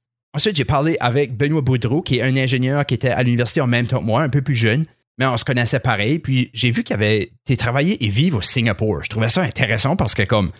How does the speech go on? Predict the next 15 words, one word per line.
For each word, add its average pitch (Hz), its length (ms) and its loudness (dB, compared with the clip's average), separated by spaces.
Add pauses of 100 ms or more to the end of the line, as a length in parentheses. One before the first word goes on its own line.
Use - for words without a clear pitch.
(320)
l'Asie 160 380 0
est 311 100 2
quelque 127 220 -4
chose 180 240 0
qui 120 80 -2
est 101 60 0
quand 120 200 0
même 147 300 0
un 110 140 0
peu 143 420 0 (440)
mal 240 380 0
connu, 165 300 0
peut-être, 185 360 0
pas 135 120 -2
moi. 135 340 0